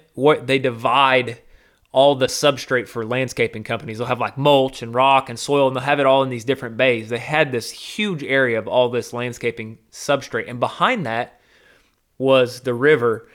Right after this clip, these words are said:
and in between that and the river was, it, it wasn't an ag field, but there was ag fields around, and it was just kind of all the, the weeds that start dropping their seed this time of year, and the doves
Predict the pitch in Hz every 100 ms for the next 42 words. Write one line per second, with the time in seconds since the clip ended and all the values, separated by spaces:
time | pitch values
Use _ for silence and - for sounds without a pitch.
0 | _ - 127 143 151 151 - 147 135 135
1 | 127 120 131 123 117 117 113 113 - _
2 | _ _ _ _ - 135 - 135 131 151
3 | 156 139 120 123 165 165 123 120 123 123
4 | 120 117 135 139 143 135 120 127 135 135
5 | 123 131 135 160 151 175 147 131 139 143
6 | 135 127 117 113 - - _ 131 143 135
7 | 139 147 160 160 139 139 - - 123 -
8 | 147 139 - _ _ _ _ - 139 139
9 | 143 135 120 - 151 139 123 120 127 123
10 | 120 117 123 120 117 135 139 113 -